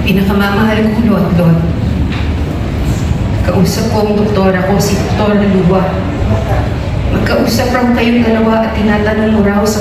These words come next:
kanya kung anong sakit ko. Sabi ko kay Doktor Lua na sabihin sa'yo na okay ako.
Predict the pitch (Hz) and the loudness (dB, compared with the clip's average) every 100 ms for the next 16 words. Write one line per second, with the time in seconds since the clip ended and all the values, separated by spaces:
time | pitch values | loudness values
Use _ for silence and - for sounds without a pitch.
0 | - 208 214 208 208 202 202 220 220 - | -2 0 0 -2 -2 -2 0 0 -2 -4
1 | - - - 185 - 165 - - - - | -6 -4 -2 0 0 -2 -4 -6 -6 -6
2 | - - - - - - - - - - | -6 -6 -6 -6 -8 -6 -6 -4 -4 -4
3 | - - 226 226 - 240 - - - 285 | -4 -4 -2 -2 -2 -4 -4 -4 -2 -2
4 | 285 277 277 247 240 208 202 208 208 208 | -2 -2 -2 -2 -2 -2 -2 0 0 0
5 | 202 190 208 220 226 220 208 277 247 277 | 0 0 -2 -2 -2 -2 0 0 0 0
6 | 220 220 214 - - 247 - 262 240 214 | 0 -2 -2 -2 -2 -2 -2 -2 -2 -4
7 | 196 208 190 170 | -4 -2 0 -2